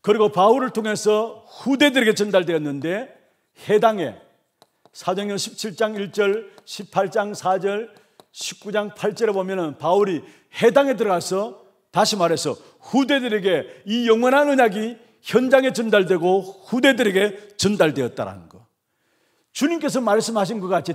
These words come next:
땅 끝까지 이르러, 무슨 말입니까? 이삼칠 나라 오천 종족에 이르도록 영적 유산을 전달해야 된다는 거. 이 일에 도전하라 말씀했어요. 여러분, 이 한 해 우리가 반드시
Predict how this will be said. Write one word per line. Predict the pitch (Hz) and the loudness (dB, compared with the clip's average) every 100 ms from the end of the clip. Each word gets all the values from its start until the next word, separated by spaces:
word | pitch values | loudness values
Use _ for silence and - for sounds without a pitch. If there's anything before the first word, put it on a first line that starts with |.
| - | 0
땅 | 240 277 | 0 0
끝까지 | - 233 - 294 269 | -6 -8 2 2 2
이르러, | 262 226 208 190 151 120 101 92 92 _ | -4 -2 0 2 0 -2 -8 -14 -20 _
무슨 | 151 180 | -14 -6
말입니까? | 180 185 208 175 123 - _ _ 185 | -4 -4 -6 -6 -6 -6 _ _ -12
이삼칠 | 190 196 214 - 214 | -4 -2 -2 -4 0
나라 | 208 208 220 214 - _ _ | 2 2 0 -2 -18 _ _
오천 | - 202 254 - 311 240 | 2 4 4 0 -4 -2
종족에 | 262 247 233 | -2 0 -4
이르도록 | 220 190 233 208 208 123 - _ _ - | -2 -2 2 2 2 -2 -8 _ _ -4
영적 | 180 233 214 202 | -2 -2 -6 -8
유산을 | 190 190 190 226 254 - _ _ - | -8 -2 -2 -2 -6 -16 _ _ -4
전달해야 | 196 311 330 220 208 160 | -2 2 4 4 4 2
된다는 | 151 127 117 113 | -2 -2 -4 -4
거. | |
이 | 226 359 349 233 | -4 -4 0 4
일에 | 214 226 226 - - _ _ | 6 6 4 -10 -20 _ _
도전하라 | - 202 - 330 220 202 196 180 | 2 4 6 6 6 6 4 2
말씀했어요. | 123 107 - 104 95 - - _ _ _ _ _ _ _ _ _ _ _ _ _ _ _ _ - | -6 -8 -12 -14 -12 -14 -16 _ _ _ _ _ _ _ _ _ _ _ _ _ _ _ _ -8
여러분, | 143 160 | -4 0
이 | 170 | 2
한 | 180 | 2
해 | 180 | 2
우리가 | 165 170 160 | 2 4 2
반드시 | 160 156 165 160 180 151 - | 0 -2 -2 -2 -4 -4 -8